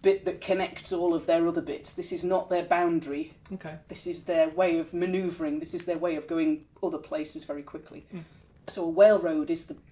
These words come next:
Speaker 1: the kenning for the sea.
Speaker 2: Okay.
Speaker 1: So it's all these sort of layers of meaning that are built up like a big trifle cake. There's
Speaker 2: No.
Speaker 1: layers of things on top of each other.
Speaker 2: No, I want trifle cake.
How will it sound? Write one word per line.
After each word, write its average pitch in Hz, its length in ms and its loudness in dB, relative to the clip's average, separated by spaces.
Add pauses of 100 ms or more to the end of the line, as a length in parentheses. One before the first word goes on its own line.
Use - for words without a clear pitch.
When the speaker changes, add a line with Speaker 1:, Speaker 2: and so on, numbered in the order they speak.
(160)
Speaker 1:
the - 60 -12
kenning 165 340 0
for - 160 -10
the - 100 -10
sea. 143 440 -2 (160)
Speaker 2:
Okay. 180 200 -12 (720)
Speaker 1:
So - 180 0
it's 175 240 -2
all 233 260 0
these 214 220 -4
sort 208 140 -6
of 196 100 -4
layers 208 540 4
of 202 120 -6
meaning 196 400 -2
that 160 120 -4
are 160 60 -4
built 190 380 0
up 170 140 -6
like 165 220 -6
a 156 40 -10
big 165 260 -6 (1040)
trifle 190 480 -8 (1600)
cake. - 480 -8 (1200)
There's 196 180 -2
Speaker 2:
No. 165 100 0
Speaker 1:
layers 180 380 8
of 175 100 -8
things 165 340 0
on 160 180 -4
top - 240 -12
of 160 100 -8
each - 280 -6
other. 135 280 -4 (160)
Speaker 2:
No, 196 180 -10
I 170 100 -12
want 175 200 -16
trifle 175 400 -16
cake. - 420 -20